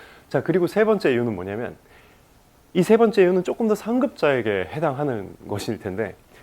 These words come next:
우리가 거리를 정말 많이 내려면은요, 백스윙에서 왼발로 중심 이동이 제때 이루어지는 걸로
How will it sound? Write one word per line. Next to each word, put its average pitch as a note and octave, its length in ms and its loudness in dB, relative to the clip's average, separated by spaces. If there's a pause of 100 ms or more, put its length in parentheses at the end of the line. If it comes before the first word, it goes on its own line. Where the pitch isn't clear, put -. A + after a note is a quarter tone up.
우리가 E3 320 2
거리를 G#3+ 600 4
정말 A#2+ 300 0
많이 F#2+ 240 -2
내려면은요, F#2 640 -4 (560)
백스윙에서 F#3+ 640 2
왼발로 D#3+ 500 0
중심 C#3+ 480 -4
이동이 F3 480 0 (300)
제때 G3+ 640 4 (320)
이루어지는 C#3+ 560 2
걸로 A2 420 -2